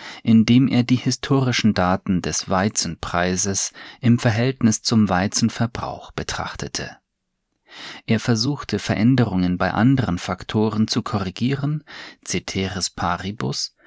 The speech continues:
und stellte fest, dass die Elastizität der Nachfrage nach Weizen ein positiver Faktor von plus null Komma sechs ist.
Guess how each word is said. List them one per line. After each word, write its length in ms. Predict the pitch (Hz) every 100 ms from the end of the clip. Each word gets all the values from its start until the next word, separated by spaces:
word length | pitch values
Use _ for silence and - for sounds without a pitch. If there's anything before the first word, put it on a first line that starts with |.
| - - -
und 140 | 127
stellte 380 | - 131 143 107
fest, 420 | - 143 147 - - - -
dass 180 | - 123
die 160 | - 113
Elastizität 1040 | 123 131 - 120 - 92 - 127 143 -
der 80 | 90
Nachfrage 720 | 85 101 117 - 107 104 107
nach 260 | 98 - 90
Weizen 520 | 92 98 - 107 -
ein 280 | - 117 123
positiver 640 | - 113 104 101 - 104 117
Faktor 480 | - 87 - 92
von 360 | 87 98 92 92 - - - _
plus 420 | - 135 143 - -
null 240 | 101 98
Komma 300 | 98 113 117
sechs 320 | 110 - - -
ist. 360 | - - -